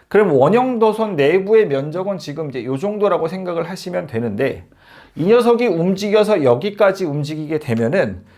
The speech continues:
그러면 이제 원형 도선 내부의 넓이가 어디까지가 되는 거냐면 이런 식으로 되는 거죠. 여기까지 다 원형 도선 내부 넓이가 되는 거죠. 이런 식의 변화가 일어났을 때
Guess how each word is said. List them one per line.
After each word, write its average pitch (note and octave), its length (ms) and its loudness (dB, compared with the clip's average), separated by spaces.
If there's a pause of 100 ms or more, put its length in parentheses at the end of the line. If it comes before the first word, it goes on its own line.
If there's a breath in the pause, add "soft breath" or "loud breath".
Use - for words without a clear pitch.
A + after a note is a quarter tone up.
(140 soft breath)
그러면 A3 300 4
이제 G3 140 4
원형 G#3 480 4
도선 A3 280 2
내부의 D3+ 380 2
넓이가 C#3+ 520 0
어디까지가 E3+ 680 -4
되는 A#2+ 220 -8
거냐면 C#3+ 560 -8
이런 E3+ 260 -2
식으로 F3 320 -8
되는 G2+ 280 -10
거죠. - 240 -20 (840 soft breath)
여기까지 D3+ 500 -2
다 D3 160 0
원형 E3 380 0
도선 E3 260 -4
내부 A#2+ 260 2
넓이가 A2+ 380 -4
되는 G2+ 260 -12
거죠. - 240 -8 (680 soft breath)
이런 A#3 260 4
식의 A#3 240 0
변화가 F#3 400 2
일어났을 D3+ 480 -2
때 A3+ 380 0